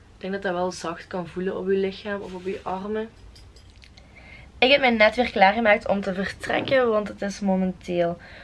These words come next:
half vijf en om vijf uur ga ik weer babysitten. Tot half acht, acht uur normaal gezien. En daarna ga ik iets heel spannends doen, of ja, eigenlijk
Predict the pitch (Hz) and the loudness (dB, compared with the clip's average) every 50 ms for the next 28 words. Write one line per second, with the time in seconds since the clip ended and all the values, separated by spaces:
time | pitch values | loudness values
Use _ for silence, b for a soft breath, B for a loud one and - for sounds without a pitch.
0 | B B B B - 196 202 214 214 - - - 208 202 208 233 262 254 - - | B B B B 2 4 4 4 4 0 4 8 8 8 8 8 4 2 -2 0
1 | - 196 190 185 185 185 180 - 180 180 196 208 190 208 208 190 202 190 185 185 | 2 2 4 4 2 2 6 8 10 10 8 6 0 -6 -4 2 4 2 2 2
2 | - 190 180 175 175 - - - 180 190 220 233 262 269 - - - 285 277 - | 0 -2 0 0 -2 -2 0 0 2 2 2 2 2 2 2 4 6 6 8 8
3 | - - - 302 B B B B B B B B B B - - 254 247 247 240 | 6 2 -2 -2 B B B B B B B B B B 2 4 6 6 6 4
4 | - - - - 196 196 208 220 - - - - - 208 202 - - - - - | 0 -6 0 6 6 6 6 6 2 2 4 4 6 6 4 0 -6 -4 0 2
5 | 208 202 - - - - - 254 262 269 269 262 240 247 233 226 233 240 240 240 | 2 2 2 -4 -8 -6 -4 0 0 2 2 2 4 4 6 6 6 4 2 2
6 | 226 233 240 240 240 240 B B B B B B B B B B B - 220 220 | 2 0 0 0 -2 -6 B B B B B B B B B B B 4 4 6
7 | 208 208 190 185 190 185 175 175 180 190 226 240 220 202 196 202 - - 185 180 | 6 4 4 4 6 6 8 8 8 8 8 6 4 2 0 -4 0 2 2 2
8 | 185 - - - 175 175 185 196 208 214 196 196 202 214 220 208 - 185 185 - | 2 0 2 4 4 4 4 2 -2 -4 -6 -4 -4 -4 -2 0 0 -2 2 2
9 | 180 160 - - 156 170 175 175 180 185 - | 2 2 4 6 6 6 8 6 6 4 0